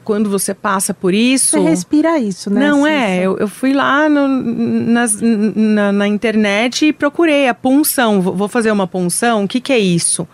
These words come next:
Speaker 1: Tinha vídeo, entende? Então, eu sabia o que ia acontecer, que é uma agulha que entra pelo útero, atravessa o útero, atravessa o ovário, entra no óvulo e capta, no, no óvulo não, né? Entra no ovário e pega o folículo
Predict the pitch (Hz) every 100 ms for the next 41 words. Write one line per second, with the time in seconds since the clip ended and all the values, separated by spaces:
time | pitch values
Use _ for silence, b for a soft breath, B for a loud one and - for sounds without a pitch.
0 | b b - 226 233 277 240 254 180 170
1 | 160 b b b b 185 226 214 180 180
2 | 208 220 247 302 294 190 247 269 - 196
3 | 175 160 185 180 185 - 185 170 185 185
4 | 247 240 202 208 208 214 185 185 170 190
5 | 262 277 220 220 196 185 190 185 180 180
6 | 247 - 285 202 190 190 185 202 190 180
7 | 190 233 - 277 240 196 185 170 180 208
8 | - B B 190 196 277 311 277 226 190
9 | 202 226 254 262 - 226 233 - 262 208
10 | 196 196 185 180 196 226 208 180 170 165
11 | b b b b - 220 254 294 277 214
12 | 208 226 269 - 233 247 294 302 247 220
13 | 247 - 320 415